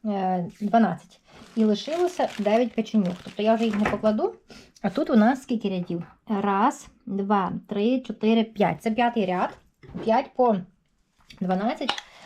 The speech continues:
Е, в загальному шість пече-, е, шістдесят печенюк, шістдесят дев'ять печенюк. Якось так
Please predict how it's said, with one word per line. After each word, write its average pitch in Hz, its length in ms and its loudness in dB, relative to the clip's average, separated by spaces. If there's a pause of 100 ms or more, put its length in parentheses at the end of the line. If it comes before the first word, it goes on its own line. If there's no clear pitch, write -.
(160)
Е, 190 180 -2
в 185 140 -4
загальному 226 680 2
шість - 340 -12
пече-, 208 400 -8 (140)
е, 185 100 -10
шістдесят 214 440 -4
печенюк, 202 520 -6 (260)
шістдесят 233 920 -4
дев'ять 214 360 -2
печенюк. 170 500 -8
Якось 208 260 -8
так - 360 -10